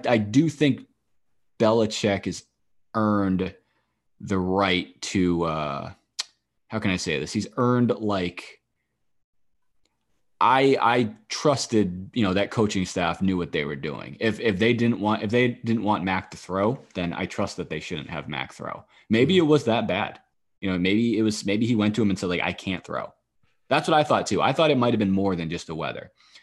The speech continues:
Speaker 1: Not necessarily, like, an injury, but just something where he's like, "I can't throw the ball right now.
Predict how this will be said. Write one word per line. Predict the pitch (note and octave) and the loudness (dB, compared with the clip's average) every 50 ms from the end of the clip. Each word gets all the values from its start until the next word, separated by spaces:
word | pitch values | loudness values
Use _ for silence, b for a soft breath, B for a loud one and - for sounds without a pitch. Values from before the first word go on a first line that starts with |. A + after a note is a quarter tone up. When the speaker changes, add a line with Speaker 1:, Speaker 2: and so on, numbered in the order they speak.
| b b b b - | b b b b -2
Speaker 1:
Not | C#3 C3 B2 | 0 2 2
necessarily, | B2+ A2 - A#2+ G#2+ A#2+ A2 G#2+ G2+ | 2 0 -2 -2 2 2 4 4 4
like, | F#2+ F2 F#2+ | 2 0 -2
an | F2 | -4
injury, | - - G#2 A#2 A#2+ A2+ B2 B2 B2+ C3 | -2 0 0 0 0 0 0 0 2 0
but | B2 F2+ F2+ F2 - - | 0 0 -2 -4 -4 -6
just | - F2 - - - | -8 -10 -8 -6 -2
something | A2+ G#2+ G#2 G#2+ - F2 E2 D#2+ E2+ | 0 0 0 -2 -2 -6 -8 -6 -6
where | F2 F2 | -6 -6
he's | F2 F2 E2+ E2 | -6 -6 -6 -6
like, | E2+ D#2+ C2+ | -6 -6 -4
"I | B1+ F2 | -4 -6
can't | F2 - - E2 D2 - | -6 -6 -8 -10 -10 -10
throw | F2 D2+ | -10 -12
the | C2 | -10
ball | C2+ C#2+ C2+ G1+ | -8 -8 -8 -8
right | G1+ A#1+ - - | -8 -10 -12 -14
now. | G1+ G1+ G#1+ - | -16 -20 -20 -20